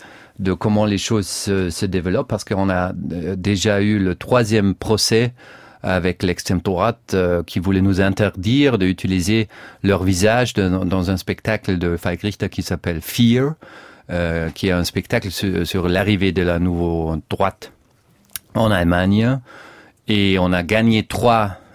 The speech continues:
euh, trois fois devant la cour, trois personnes qui voulaient nous interdire. Euh, et hier, j'ai reçu la lettre que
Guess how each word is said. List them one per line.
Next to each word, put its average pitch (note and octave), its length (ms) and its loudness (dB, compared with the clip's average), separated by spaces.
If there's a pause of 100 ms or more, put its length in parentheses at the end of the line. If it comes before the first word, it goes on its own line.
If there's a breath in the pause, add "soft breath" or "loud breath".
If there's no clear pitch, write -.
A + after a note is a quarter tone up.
euh, D#2+ 640 -4
trois F#2+ 520 -4
fois F2+ 480 -2
devant E2+ 400 -2
la E2+ 140 -2
cour, B2+ 320 -4 (260 loud breath)
trois - 220 -4
personnes G#2 460 -2
qui - 120 -8
voulaient F#2 240 -2
nous F2+ 240 0
interdire. F#2 680 -2 (540 loud breath)
Euh, F2 260 0
et G2+ 180 0
hier, A2+ 380 4
j'ai G2+ 120 0
reçu G#2 380 0
la G#2 180 4
lettre C3 380 0
que B2+ 400 2